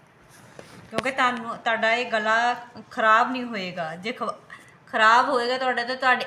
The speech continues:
ਅਖਬਾਰ ਖਰਾਬ ਹੋ ਜਾਏਗੀ ਤੇ ਫਿਊਜ਼ਿੰਗ ਪੇਪਰ ਜਿਹੜਾ, ਉਹ ਤੁਹਾਡਾ ਵੇਸਟ ਨਹੀਂ ਜਾਏਗਾ।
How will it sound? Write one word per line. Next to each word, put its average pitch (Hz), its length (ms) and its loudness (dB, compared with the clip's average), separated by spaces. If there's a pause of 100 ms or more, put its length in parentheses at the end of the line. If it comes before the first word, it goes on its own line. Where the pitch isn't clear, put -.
ਅਖਬਾਰ 214 420 2
ਖਰਾਬ 220 380 2
ਹੋ 226 120 -4
ਜਾਏਗੀ 240 400 -8 (600)
ਤੇ 233 60 -18
ਫਿਊਜ਼ਿੰਗ 226 440 -10
ਪੇਪਰ 214 380 -8
ਜਿਹੜਾ, 208 300 0
ਉਹ 240 140 -4
ਤੁਹਾਡਾ 214 340 0
ਵੇਸਟ 202 360 -8
ਨਹੀਂ 202 180 -8
ਜਾਏਗਾ। 165 760 -8